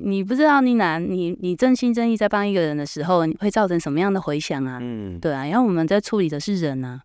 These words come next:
Speaker 2: 对。
Speaker 1: 嗯。
Speaker 2: 哇，你们这个情商要很高欸，因为这，
Speaker 1: 是真的。
Speaker 2: 这个包含像，像，因为像我的工作是比较处理在企业主嘛，
Speaker 1: 嗯。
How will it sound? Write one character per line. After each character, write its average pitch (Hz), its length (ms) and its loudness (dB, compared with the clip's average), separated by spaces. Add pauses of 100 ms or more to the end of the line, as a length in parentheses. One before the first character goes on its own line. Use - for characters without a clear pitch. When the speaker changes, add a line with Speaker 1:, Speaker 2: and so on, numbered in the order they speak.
(100)
Speaker 2:
对。 90 360 0 (200)
Speaker 1:
嗯。 147 180 -20 (220)
Speaker 2:
哇， 104 180 4
你 98 80 -4
们 101 160 -2
这 143 100 0
个 123 220 2
情 107 260 -4
商 117 140 2
要 120 100 0
很 90 240 -4
高 90 280 2
欸， 90 100 -2
因 107 100 -4
为 131 80 0
这， 131 280 2
Speaker 1:
是 - 80 -12
真 190 200 0
的。 175 80 -2
Speaker 2:
这 165 140 2
个 117 560 2 (320)
包 143 240 8
含 107 260 2 (240)
像， 143 280 2
像， 170 120 -2
因 147 60 2
为 147 80 2
像 135 180 2
我 107 80 2
的 95 120 -4
工 110 200 -2
作 117 80 0
是 113 120 -2
比 101 40 0
较 107 120 4
处 - 180 -2
理 98 80 4
在 101 140 0
企 98 260 -4
业 92 180 2
主 - 200 -8
嘛， 85 160 -6
Speaker 1:
嗯。 170 160 -6